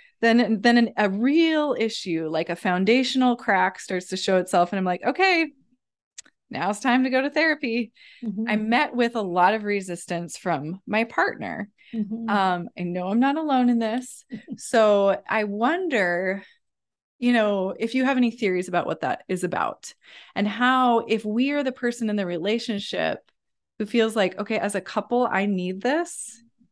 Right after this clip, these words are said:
Speaker 1: I need a mediator. I need
Speaker 2: Mm-hmm.
Speaker 1: somebody who's objective, third party to help us talk 'cause we can't hear each other right now. We're not
Speaker 2: Mm-hmm.
Speaker 1: listening." How would you t-,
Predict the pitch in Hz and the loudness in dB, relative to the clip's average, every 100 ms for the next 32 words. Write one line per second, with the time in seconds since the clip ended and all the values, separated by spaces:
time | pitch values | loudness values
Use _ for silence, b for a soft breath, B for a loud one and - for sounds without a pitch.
0 | - 202 233 233 180 170 208 240 269 285 | -4 2 4 4 2 0 0 0 0 -2
1 | 302 240 208 202 233 214 226 208 196 190 | -2 -2 -2 -2 -2 0 0 -2 -4 -4
2 | 180 151 - 202 247 247 233 214 156 - | -4 -6 -6 -6 -4 -4 -4 -4 -8 -8
3 | - 240 240 226 208 190 185 196 175 - | -4 -2 -2 -4 -8 -8 -6 -4 -4 -6
4 | - 254 - - - 180 170 190 214 - | -6 -2 -2 -4 -10 -8 -4 -4 -4 -10
5 | - 165 185 208 233 220 220 226 226 226 | -8 -6 -4 -4 -4 -4 -4 -4 -4 -4
6 | 226 240 B B B 214 214 220 214 208 | -4 -6 B B B -4 -2 0 -2 -4
7 | - 240 226 226 226 b b b b _ | -4 -4 -2 -4 -8 b b b b _
8 | _ _ _ - 240 277 311 285 233 214 | _ _ _ -6 -2 0 0 0 -2 -4
9 | 220 214 208 185 - - _ _ _ _ | -4 -2 -2 -2 -4 -10 _ _ _ _
10 | _ _ _ _ _ - - - - - | _ _ _ _ _ -20 -16 -14 -10 -10
11 | 202 196 | -10 -14